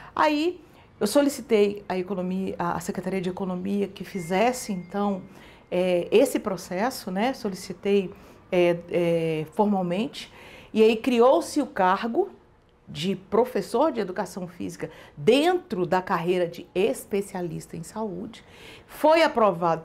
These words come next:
pela Câmara Distrital e foi sancionado pelo governador, e agora nós vamos ter concurso público. Só que o concurso é um, uma das fases.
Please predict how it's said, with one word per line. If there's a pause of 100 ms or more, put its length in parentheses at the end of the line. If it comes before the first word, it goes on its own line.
pela
Câmara
Distrital (340)
e
foi
sancionado
pelo
governador,
e
agora
nós
vamos
ter (120)
concurso
público. (320)
Só
que
o
concurso
é (800)
um,
uma
das
fases.